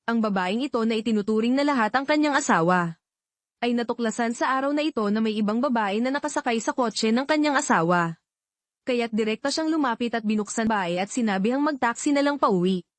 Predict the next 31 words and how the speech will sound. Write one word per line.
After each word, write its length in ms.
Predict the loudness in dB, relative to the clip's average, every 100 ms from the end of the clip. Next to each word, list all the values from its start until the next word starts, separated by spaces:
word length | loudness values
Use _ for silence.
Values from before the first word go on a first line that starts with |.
| _
Pag-uwi 400 | -6 -2 0 -2
sa 80 | 0
bahay, 560 | 0 0 -2 -2 -4 -10 _
sinuyo 480 | -4 0 0 0
siya 160 | 0 -2
ng 160 | -2 -4
asawa 480 | -2 0 0 -2
at 80 | -2
sinabing 400 | -2 0 0 -2
tauhan 320 | -2 0 0
niya 160 | 0 0
lang 160 | 0 0
ang 80 |
babae, 560 | 0 0 0 -2 -4 -8 _ -6
at 80 | -2
agad 240 | 0 0 0
siyang 160 | 0
hinalikan. 800 | 0 0 0 -2 -2 -2 -4 -8 -14 _ _ _ _ _ _
Sa 160 | -6
pag-iisip 640 | -4 -2 -2 -2 -4 -4 -2
na 80 | 0
hindi 240 | 0 0
naman 240 | 0 0
nagkamali 480 | -2 -2 -2 0 0
noon 240 | 0 0 0
ang 160 | -2
asawa, 480 | -2 -2 -2 -2 -6 -10 _
pinili 480 | -2 0 0 0
niyang 80 | 0
maniwala 480 | 0 0 2 2 2
muli. 400 | 2 2 -2